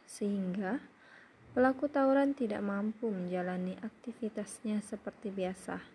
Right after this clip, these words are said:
Hal ini terjadi karena ada perasaan bahwa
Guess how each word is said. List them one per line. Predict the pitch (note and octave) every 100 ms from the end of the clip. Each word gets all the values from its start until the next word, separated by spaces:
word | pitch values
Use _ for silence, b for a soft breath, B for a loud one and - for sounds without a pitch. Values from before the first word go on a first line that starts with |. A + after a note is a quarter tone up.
| - _ B B B B - -
Hal | A3
ini | A#3 A#3+
terjadi | B3 A#3 G#3+ G3+ G#3+
karena | G#3+ G3+ G3+ G3+ G#3+ B3 A#3+ - -
ada | A#3 A3
perasaan | A3+ A3 G3+ G#3+ - G3+ G#3
bahwa | G3+ G#3 G#3 G#3 A3